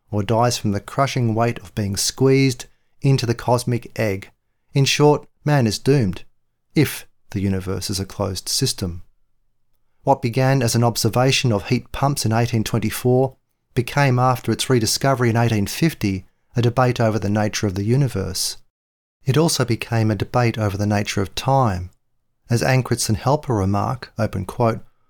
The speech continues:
"All other variables with which science is concerned can be cons-, increased or decreased, but entropy and time always increase. Entropy can only be decreased temporarily,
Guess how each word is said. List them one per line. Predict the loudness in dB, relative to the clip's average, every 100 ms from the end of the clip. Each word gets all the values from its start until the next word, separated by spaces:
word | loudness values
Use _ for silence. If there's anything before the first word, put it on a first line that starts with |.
| _ 2
"All | 6 6
other | 4
variables | 2 4 4 4 0 0
with | -2 -2
which | -4
science | 0 2 2 0
is | -4
concerned | -2 -2 0 0 0 0
can | -2
be | -2
cons-, | -2 -2 -2 -6 0
increased | 0 2 0 0 -2
or | -2
decreased, | 0 -2 -2 -6 -6 -8 -12 _ _ -6
but | -2
entropy | 0 0 0 0
and | 0 0
time | 0 2 2 0
always | 0 2 2 0 0
increase. | 0 -2 -2 -6 -4 -4 -6 -10 _ _ _ 0
Entropy | 2 2 0 0
can | 0 2
only | 2 2
be | 0
decreased | 0 -2 -2 -4 -2 -4 -10 -4
temporarily, | -2 -2 0 0 0 0 -4